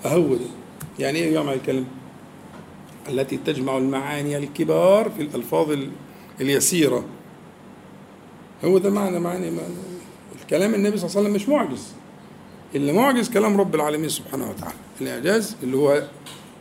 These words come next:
لا يمكن أن يؤتى بمثله، ده كلام رب العالمين سبحانه وتعالى، لأنه صفة من صفاته. لكن كلام حضرة النبي محمد صلى الله عليه وسلم هو عبارة عن إيه؟ عبارة عن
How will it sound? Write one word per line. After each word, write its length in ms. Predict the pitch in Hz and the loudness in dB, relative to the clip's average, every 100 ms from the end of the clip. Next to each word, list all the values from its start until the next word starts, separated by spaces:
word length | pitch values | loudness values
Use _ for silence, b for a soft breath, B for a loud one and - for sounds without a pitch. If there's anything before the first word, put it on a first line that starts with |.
| - | -8
لا 220 | 127 156 | 0 2
يمكن 680 | 156 170 175 - - 175 170 156 | 4 4 2 -2 -2 0 0 -2
أن 200 | 143 143 | -2 2
يؤتى 420 | 165 175 143 135 131 | 2 2 -2 -2 0
بمثله، 720 | 139 139 139 - 170 117 104 - - - - - - | 0 0 -2 0 0 0 -2 -8 -14 -20 -20 -16 0
ده 60 | |
كلام 320 | 160 175 175 175 | 2 4 4 2
رب 180 | 147 | 2
العالمين 340 | 123 120 120 113 | -2 -4 -4 -6
سبحانه 320 | - - - | -8 -14 -16
وتعالى، 280 | - - - - - - - - - - - | -16 -18 -20 -20 -20 -20 -20 -20 -20 -20 -10
لأنه 360 | 131 139 156 147 | -4 -2 0 -2
صفة 420 | - 208 156 131 | -2 -2 -2 -2
من 180 | 127 120 | -2 -4
صفاته. 480 | - - 131 - - - - - B B B - | -8 -8 -8 -8 -16 -18 -18 -18 B B B -2
لكن 300 | 147 175 156 | 2 2 2
كلام 300 | 190 285 294 | 6 6 4
حضرة 300 | 285 233 151 | 2 0 0
النبي 380 | 156 156 147 | -2 0 0
محمد 420 | 123 120 147 123 110 | -2 -4 -4 -4 -6
صلى 260 | 123 120 | -8 -8
الله 140 | 120 131 | -6 -4
عليه 200 | 127 117 | -4 -6
وسلم 380 | - 143 147 143 | -6 -4 -2 -2
هو 120 | 139 | -2
عبارة 220 | 139 156 | -2 -2
عن 180 | 135 123 | -2 -6
إيه؟ 300 | 127 139 131 | -4 -4 -4
عبارة 320 | 120 156 165 | -4 -4 -4
عن 320 | 135 147 151 | -6 -6 -6